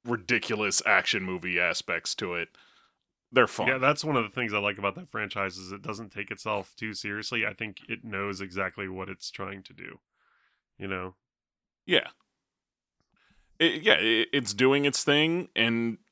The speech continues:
Speaker 1: you know, I'm not looking for A plus cinema when I go see Expendables.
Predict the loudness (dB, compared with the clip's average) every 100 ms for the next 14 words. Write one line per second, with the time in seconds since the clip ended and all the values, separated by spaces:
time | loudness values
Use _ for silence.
0 | _ _ -2 2 2 0 2 4 4 4
1 | 0 0 -2 0 2 0 -4 2 2 4
2 | 4 6 6 6 4 0 0 0 0 2
3 | 2 0 0 2 2 2 -4 -6